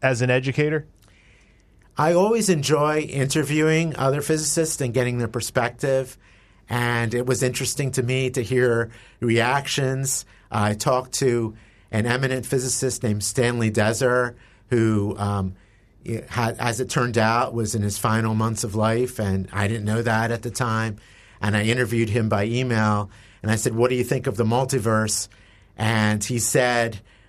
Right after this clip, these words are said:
Speaker 2: uh, basically, there, eh, to paraphrase him, "There's enough suffering in our universe. <laughs> Who needs alternative universes?" So I thought that was very interesting. But then I interviewed another eminent physicist,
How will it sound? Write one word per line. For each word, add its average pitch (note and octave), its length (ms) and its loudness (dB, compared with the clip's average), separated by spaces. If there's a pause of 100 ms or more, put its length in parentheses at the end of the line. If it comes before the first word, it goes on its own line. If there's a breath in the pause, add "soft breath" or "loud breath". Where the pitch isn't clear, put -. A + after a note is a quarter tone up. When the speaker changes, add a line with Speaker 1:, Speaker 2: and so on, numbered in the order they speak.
Speaker 2:
uh, G#2 420 0
basically, A#2+ 600 0
there, A2 320 0 (160)
eh, B2 120 -2
to - 140 -4
paraphrase A#2+ 640 0
him, G2+ 200 -2 (280 loud breath)
"There's A#2 180 0
enough B2 420 -2 (180 soft breath)
suffering C3 500 0
in A2+ 100 0
our A#2 220 2
universe. A2+ 680 -2
<laughs> - 0 -
Who C3+ 120 0
needs C3 380 -2 (340 loud breath)
alternative C3+ 680 0
universes?" G2+ 800 -2 (240 loud breath)
So B2+ 140 0
I B2+ 80 2
thought C3 220 0
that C3+ 100 0
was A2+ 140 -2
very A2+ 220 2
interesting. G#2 600 -2 (240 loud breath)
But A#2 140 -2
then D#3 200 2
I D3 120 -2
interviewed B2 720 0 (200 soft breath)
another D#3+ 380 2
eminent A#2 400 -2
physicist, A2+ 680 -4